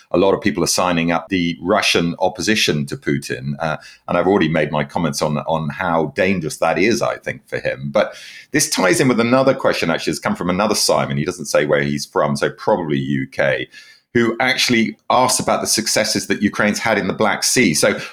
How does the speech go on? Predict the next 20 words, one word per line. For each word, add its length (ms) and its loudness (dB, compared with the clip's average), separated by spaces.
w-, 160 -2
what 200 2
we're 120 4
really 300 6
talking 320 -2
about 340 0
here 280 2
is 120 0
moving 280 2
away 420 2
from 300 -4
the 80 -4
static 580 -2
battlefield 800 -4
and 180 -4
moving 340 0
into 480 -4
both 280 -2
naval, 760 0
uh, 180 -2